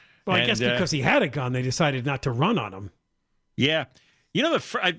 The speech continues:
Speaker 2: the first part of the story is, um,
Speaker 1: Let me just finish this last
Speaker 2: Yeah.
Speaker 1: part.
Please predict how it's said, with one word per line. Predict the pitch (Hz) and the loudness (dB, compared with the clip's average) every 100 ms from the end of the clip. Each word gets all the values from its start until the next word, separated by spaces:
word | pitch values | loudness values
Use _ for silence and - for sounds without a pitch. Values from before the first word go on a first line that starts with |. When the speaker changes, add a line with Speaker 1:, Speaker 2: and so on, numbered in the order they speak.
| - | -4
Speaker 2:
the | 151 | -6
first | - 214 302 - | -2 -2 -2 -2
part | 196 147 | -2 0
of | |
the | 123 | -2
story | - - 262 214 135 | -2 -2 0 0 -2
is, | - 135 131 120 - | -4 -4 -4 -6 -2
um, | 123 123 113 - - - - | -2 -2 -6 -10 -20 -16 -4
Speaker 1:
Let | 214 | 0
me | |
just | 240 220 | 2 0
finish | 254 202 - | 0 0 0
this | 147 | -2
last | 160 170 107 | 2 2 0
Speaker 2:
Yeah. | |
Speaker 1:
part. | 180 185 | -2 -4